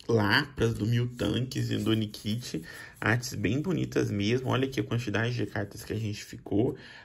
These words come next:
A gente ficou aqui também com todas essas holográficas que depois eu vou colocar no sleeve.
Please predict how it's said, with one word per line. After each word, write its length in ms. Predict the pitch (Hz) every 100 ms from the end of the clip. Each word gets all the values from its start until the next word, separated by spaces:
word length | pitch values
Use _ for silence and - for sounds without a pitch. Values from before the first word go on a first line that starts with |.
| -
A 100 | 110
gente 200 | 117 120
ficou 360 | - - 123
aqui 180 | 120 123
também 260 | 123 110 113
com 200 | 120 120
todas 240 | 135 156
essas 240 | 151 - 107
holográficas 540 | 113 107 107 113 -
que 100 | -
depois 320 | 104 101 107 104
eu 80 |
vou 140 | 104 101
colocar 320 | 98 95 101
no 80 | 98
sleeve. 500 | 101 104 107 127